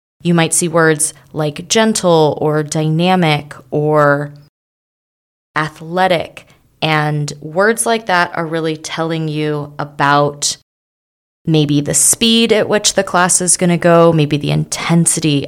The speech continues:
of the class. So as you can guess, gentle Pilates is probably gonna move a little bit slower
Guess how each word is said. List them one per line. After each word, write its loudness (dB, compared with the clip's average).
of 0
the -8
class. -8
So -2
as 0
you -4
can -4
guess, -2
gentle -2
Pilates -2
is -8
probably -2
gonna 0
move 0
a -2
little -2
bit -4
slower 0